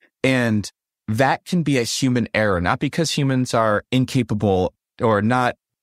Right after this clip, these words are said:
uh, smart. It's actually because there's so many tasks that a human brain can do, some start to fall off, right? Versus the robot is trained and programmed to do tasks, and it doesn't get to, it doesn't say, "Well, you know what? I'm gonna, for this one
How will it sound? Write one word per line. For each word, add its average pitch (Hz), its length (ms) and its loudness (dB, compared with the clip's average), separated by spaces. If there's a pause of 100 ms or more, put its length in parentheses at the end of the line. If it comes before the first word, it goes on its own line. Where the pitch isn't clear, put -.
uh, 104 100 -2
smart. 127 600 -2
It's 131 240 -4
actually 139 300 -2
because 113 540 0 (200)
there's 113 200 2
so - 400 0
many 123 200 0
tasks - 460 -2
that 104 100 2
a 98 40 0
human 98 260 0
brain 95 280 0
can 92 200 0
do, 87 240 0
some 110 280 0
start 104 220 -4
to 95 80 -4
fall 90 280 0
off, - 460 -4
right? 95 260 0 (380)
Versus 123 560 0 (320)
the 123 80 2
robot 131 400 2
is 110 140 -4 (180)
trained 131 640 0
and 104 160 0
programmed 117 640 0
to 117 80 -4
do 107 180 -2
tasks, - 440 -2
and 143 80 0
it 156 120 -2
doesn't 156 260 0
get - 140 -4
to, - 120 -4 (160)
it 113 140 -2
doesn't 147 300 -2
say, 123 200 0
"Well, 156 220 2
you 156 80 -2
know 156 100 0
what? 151 140 0
I'm 143 100 0
gonna, 165 160 0
for 127 160 -2
this 113 200 -2
one 120 320 2